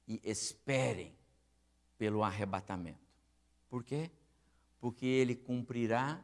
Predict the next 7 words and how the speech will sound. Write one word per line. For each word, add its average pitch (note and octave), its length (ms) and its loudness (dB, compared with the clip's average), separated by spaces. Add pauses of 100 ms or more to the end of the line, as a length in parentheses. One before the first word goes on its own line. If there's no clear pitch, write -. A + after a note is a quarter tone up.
(120)
uma A2 200 -2
promessa G2+ 800 -2 (280)
de G2 160 -10
Cristo. - 540 -14 (1200)
O A2+ 160 -2 (120)
arrebatamento B2+ 1600 -2 (420)
cumprirá D#3 880 4